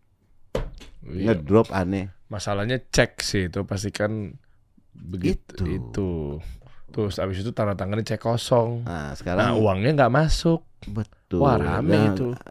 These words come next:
Speaker 2: sedangkan aneh semuanya link-link aneh gitu kan. I O, notaris, teman-teman artis gitu kan. Aneh alhamdulillahnya band-band yang gedenya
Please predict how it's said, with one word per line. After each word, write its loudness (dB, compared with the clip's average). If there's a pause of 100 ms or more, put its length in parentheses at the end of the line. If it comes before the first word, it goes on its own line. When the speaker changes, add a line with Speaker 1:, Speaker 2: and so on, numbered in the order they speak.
(180)
Speaker 2:
sedangkan -4
aneh -4 (220)
semuanya 2
link-link 0 (280)
aneh -4
gitu -12
kan. -14 (1600)
I -4
O, -6 (140)
notaris, -8
teman-teman -8
artis -14
gitu -20
kan. -20 (760)
Aneh -2
alhamdulillahnya 2
band-band 4
yang 4
gedenya 2